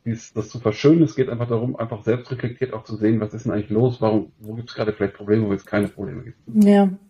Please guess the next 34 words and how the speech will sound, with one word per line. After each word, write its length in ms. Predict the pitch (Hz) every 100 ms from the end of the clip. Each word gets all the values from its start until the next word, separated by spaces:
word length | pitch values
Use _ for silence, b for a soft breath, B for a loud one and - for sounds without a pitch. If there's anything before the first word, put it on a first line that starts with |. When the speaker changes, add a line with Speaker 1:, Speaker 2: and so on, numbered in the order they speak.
| _ _ _ _ _ _ _ B B B B
Speaker 2:
Also 400 | - 190 - 185
ich 140 | 247 214
find's 200 | 233 220
sogar, 800 | 185 190 190 214 175 - 175 143
äh, 40 |
also 200 | 156 175
fast 300 | 165 165 -
echt 160 | 208 -
fahrlässig, 500 | - 247 294 180 180
sich 160 | 190
nicht 180 | 190 208
darum 220 | 190 185
zu 140 | 196 180
kümmern 340 | - 202 233
als 300 | 214 170 170
Ärztin 320 | - 175 202
oder 240 | 185 170 165
Arzt, 340 | 147 165 -
wie 120 | 190
sozusagen 420 | 180 175 175 175 175
das 160 | 170
eigene 320 | - 165 175
Profil, 580 | 180 - 175 - 208 202
äh, 640 | - 165 165 - - 180 -
im 220 | - 190 175
Netz 240 | 180 180
ist, 320 | - 247 -
ja, 220 | 175 190 220
und 160 | 175
was 140 | 170 180
da 340 | 175 170 165
über 220 | 165 165
einen 160 | 160 170
gesprochen 440 | 175 - 196 196